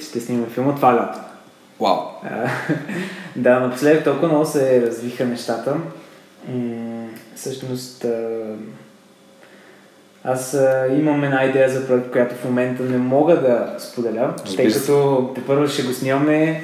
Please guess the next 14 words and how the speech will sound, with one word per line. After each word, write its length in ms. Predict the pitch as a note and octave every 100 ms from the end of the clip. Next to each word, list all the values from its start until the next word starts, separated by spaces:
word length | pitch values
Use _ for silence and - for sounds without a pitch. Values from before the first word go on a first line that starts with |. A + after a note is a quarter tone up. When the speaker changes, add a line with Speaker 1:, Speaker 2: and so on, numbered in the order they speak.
| A#2+
Speaker 1:
а, 380 | A#2+ A#2+ A#2+ A#2+ A#2 - - -
и 140 | B2 -
просто 380 | B2+ B2+ -
ще, 280 | - B2+ A#2 A#2
ще 140 | -
убие 280 | A#2+ A#2+ B2+
цялото, 680 | B2+ B2 B2 B2 A#2+ A#2 A2+ A2 A2 - -
целия 240 | A#2+ A#2+
хайп. 300 | A#2+ A#2+ B2+ - - - - - - - -
А, 340 | A#2 A#2+ A#2+ A#2+
но 440 | D#3 D#3 E3+ F#3 E3 - - - - _ _ - -
става 360 | - C3 B2+ B2+
въпрос 560 | B2+ C3 B2+ - - -
за 680 | C3 A#2 A#2 A#2 A#2 A#2